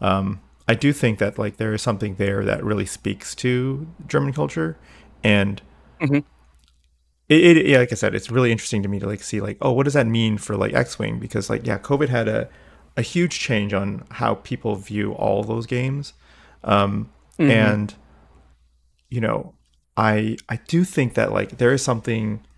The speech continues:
Speaker 1: uh, really interesting about, like, how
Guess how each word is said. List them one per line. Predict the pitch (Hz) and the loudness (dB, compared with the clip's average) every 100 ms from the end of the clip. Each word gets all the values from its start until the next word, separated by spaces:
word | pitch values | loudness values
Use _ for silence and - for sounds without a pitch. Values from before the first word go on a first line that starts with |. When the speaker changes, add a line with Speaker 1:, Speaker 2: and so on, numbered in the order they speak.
| _ _ _ | _ _ _
Speaker 1:
uh, | 107 50 50 - - - - _ _ - | -6 -4 -4 -6 -10 -14 -20 _ _ -12
really | 104 110 110 104 98 98 - - | -6 -4 -2 -4 -6 -8 -12 -4
interesting | 120 117 120 - 107 | -4 -2 -6 -6 -6
about, | 104 110 107 | -2 -2 0
like, | 110 - | -2 -2
how | 117 117 117 - | -2 0 0 -4